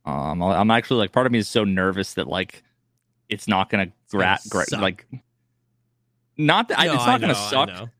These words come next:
Speaker 1: but I'm worried that it's not gonna pull me in.
Speaker 2: Yeah.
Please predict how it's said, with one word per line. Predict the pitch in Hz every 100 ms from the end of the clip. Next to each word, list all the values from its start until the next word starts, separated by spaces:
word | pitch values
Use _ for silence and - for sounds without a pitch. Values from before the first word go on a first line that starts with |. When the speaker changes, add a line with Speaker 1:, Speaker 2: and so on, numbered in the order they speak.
| _ _ _ _ -
Speaker 1:
but | 151 156 - _ _ -
I'm | 160 156
worried | 147 190 190
that | 165
it's | 151 -
not | 156 147
gonna | 156 127 - _
pull | - 139
me | 131 104 92
in. | 104 156 - _ _ _ _
Speaker 2:
Yeah. | - 101 87